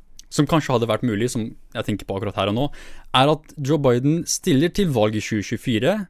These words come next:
men med en gang han vinner, så gir han seg og på en måte lar Kamala Harris styre videre.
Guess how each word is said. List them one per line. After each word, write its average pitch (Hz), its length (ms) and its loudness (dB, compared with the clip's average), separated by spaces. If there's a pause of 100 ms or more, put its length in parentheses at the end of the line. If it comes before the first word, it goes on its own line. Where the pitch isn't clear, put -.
(100)
men 143 600 2
med 143 220 -4 (120)
en 160 340 2
gang 135 180 0
han 131 200 0
vinner, 113 420 0 (440)
så - 140 -4
gir 113 320 4
han 107 260 -2
seg 120 300 2
og 104 160 2
på 117 80 -4
en 104 60 -2
måte 98 180 -4
lar 95 400 0
Kamala 98 300 -6
Harris 90 340 -10
styre 90 240 -6
videre. 90 400 -8